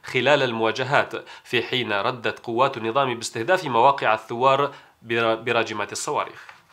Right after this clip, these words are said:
شن طيران النظام غارات جوية على أحياء مدينة دير الزور المحررة، بينما قصف بلدة عياش بالمدفعية الثقيلة. بالمقابل، استهدف تنظيم الدولة حي الجورة بعدد من قذائف الهون، ما أدى إلى سقوط جرحى مدنيين.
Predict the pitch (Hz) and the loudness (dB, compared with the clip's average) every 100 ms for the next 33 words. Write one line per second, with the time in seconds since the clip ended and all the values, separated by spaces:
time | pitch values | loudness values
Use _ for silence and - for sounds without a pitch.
0 | - _ _ _ _ _ _ _ - - | -20 _ _ _ _ _ _ _ -20 -20
1 | _ _ - - 233 214 170 135 127 131 | _ _ -8 0 4 6 4 4 4 4
2 | 151 135 127 156 147 123 139 185 190 160 | 4 4 4 4 4 4 4 4 2 2
3 | 135 147 175 117 95 90 104 - 139 131 | 2 4 4 4 0 -2 -4 0 0 0
4 | 123 139 143 135 131 131 117 165 147 131 | -2 -2 -2 0 0 -2 0 2 2 2
5 | 123 175 175 170 170 139 127 113 110 110 | 2 4 6 6 4 4 2 2 4 2
6 | 107 170 170 160 139 120 143 135 131 110 | 2 -2 0 0 0 0 -2 -2 2 2
7 | 117 143 143 127 117 120 113 123 120 120 | 4 2 2 0 -6 -4 -4 -4 -2 -4
8 | - 160 113 90 80 - - - - 151 | -4 -6 -4 -6 -8 -10 -18 -16 -2 0
9 | 170 170 214 196 170 - 185 170 165 156 | 2 6 6 6 2 2 0 2 2 2
10 | 127 156 143 135 165 151 151 147 - 156 | 2 0 0 0 0 0 0 -2 0 -2
11 | 139 135 123 160 107 90 92 107 131 113 | 0 0 0 2 2 0 -2 -2 -2 -4
12 | 113 110 120 139 135 127 131 160 160 151 | -4 -6 -2 -2 -2 -4 2 2 4 0
13 | 123 127 151 139 139 131 139 135 117 123 | 2 0 0 0 0 0 0 0 0 -2
14 | - 175 170 135 117 147 - 131 110 107 | -6 -6 -4 -4 0 0 2 2 2 -4
15 | 113 139 131 85 | -4 -6 -10 -10